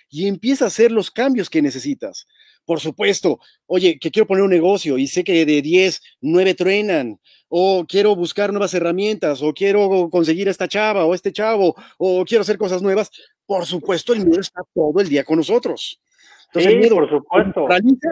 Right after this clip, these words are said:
Speaker 1: o nos impulsa, no?
Speaker 2: Mira, a mí me gusta mucho esta fa-, esta frase que, que dice John Wayne.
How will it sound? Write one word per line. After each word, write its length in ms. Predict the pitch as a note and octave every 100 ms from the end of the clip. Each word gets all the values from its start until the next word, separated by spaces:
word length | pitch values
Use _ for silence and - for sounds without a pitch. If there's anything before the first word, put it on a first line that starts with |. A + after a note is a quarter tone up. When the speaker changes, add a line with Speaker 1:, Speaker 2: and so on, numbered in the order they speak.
| -
Speaker 1:
o 100 | F#3
nos 160 | F3 D3+
impulsa, 420 | D#3+ E3+ F3 B2+
no? 180 | C3 B3 _ _ _ _ _ -
Speaker 2:
Mira, 180 | F3+
a 40 | F#3+
mí 120 | G3+
me 100 | A3+
gusta 240 | A3 G#3+
mucho 680 | G3+ G3+ G3+ G#3+ G3 F#3 E3+
esta 240 | F3+ - G3
fa-, 280 | F3+ F3 -
esta 260 | E3 - G3
frase 520 | F#3 F3+ F3+ F3+ D#3+
que, 600 | D#3+ D3 C#3+ C#3 C#3 C3+ -
que 120 | D3
dice 340 | D3+ D#3 D#3+ C3+
John 240 | D#3+ E3+
Wayne. 420 | D3+ D3 E3+ B3+